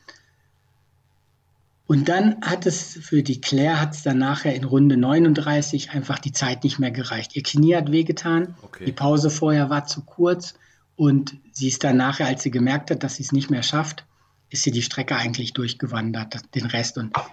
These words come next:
Speaker 1: ist dann mit einer Stunde zwanzig oder so reingekommen. Zu dem Zeitpunkt hat es dann auch angefangen zu regnen und, ähm, und danach sind Michael Ola, also der Veranstalter vom Bienenwald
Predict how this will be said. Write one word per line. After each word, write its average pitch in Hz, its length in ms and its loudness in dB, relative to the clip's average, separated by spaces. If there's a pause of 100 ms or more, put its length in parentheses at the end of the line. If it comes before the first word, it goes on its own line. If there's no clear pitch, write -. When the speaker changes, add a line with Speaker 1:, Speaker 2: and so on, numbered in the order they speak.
Speaker 1:
ist - 180 -4
dann 147 100 6
mit 143 120 4
einer 135 120 2
Stunde 147 300 4
zwanzig 151 560 0
oder 120 160 0
so 117 120 -2
reingekommen. 117 760 -4 (840)
Zu - 140 2
dem 170 200 4
Zeitpunkt 170 440 2
hat 143 100 0
es 147 100 -2
dann 147 140 4
auch 135 160 0
angefangen 135 480 0
zu - 140 -4
regnen 175 580 0 (800)
und, 147 420 6
ähm, 135 540 2 (1200)
und 135 100 4
danach 180 260 2
sind 170 280 0
Michael 180 720 4 (720)
Ola, 170 300 2
also 143 200 0
der 123 120 -2
Veranstalter 143 680 -2
vom 127 240 -6
Bienenwald 170 600 2